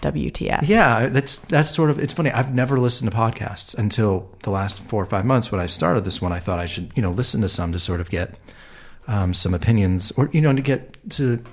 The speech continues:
Speaker 2: to hear what other people are doing. And he's had some women on, and they're all,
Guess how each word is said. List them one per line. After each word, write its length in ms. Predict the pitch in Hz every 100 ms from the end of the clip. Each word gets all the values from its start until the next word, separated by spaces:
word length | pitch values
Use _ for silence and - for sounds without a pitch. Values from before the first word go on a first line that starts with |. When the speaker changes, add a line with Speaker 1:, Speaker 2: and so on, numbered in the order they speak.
| - - -
Speaker 2:
to 160 | - 147
hear 240 | 113 143
what 120 | 135
other 120 | 127 117
people 240 | 131 104
are 80 | 92
doing. 340 | 95 85 - - _ _ - _ _ _ _ _ - - - -
And 100 | 147
he's 120 | 135 131
had 160 | 147
some 160 | - 123
women 220 | 175 165
on, 180 | 117 104
and 100 | 107
they're 140 | 104 104
all, 420 | 98 101 101